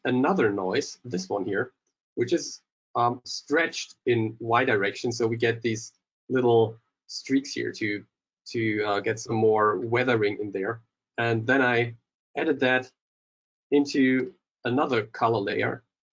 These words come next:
And you cannot see it too much, just a little bit in the color because it's, um, um, I'm using it more in the reflection weight. And if I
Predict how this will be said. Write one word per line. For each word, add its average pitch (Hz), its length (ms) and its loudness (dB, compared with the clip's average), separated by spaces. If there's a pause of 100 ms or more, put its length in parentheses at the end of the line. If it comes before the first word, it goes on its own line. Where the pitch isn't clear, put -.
(160)
And 120 220 0
you - 60 -12
cannot 269 280 4
see - 500 -2
it 190 200 0 (400)
too 233 260 4
much, - 540 -2 (1900)
just 190 240 2
a - 20 6
little 170 240 4
bit 208 260 0
in 147 120 0
the 131 80 2
color 135 320 0
because 131 400 -6
it's, - 260 -8
um, 120 400 -2 (960)
um, 113 280 0
I'm 120 160 0
using 127 300 4
it 117 320 0
more 117 580 2
in 123 280 0
the 113 180 2
reflection 113 920 -2
weight. 117 480 0 (680)
And 110 120 -2
if 123 120 -4
I 113 280 0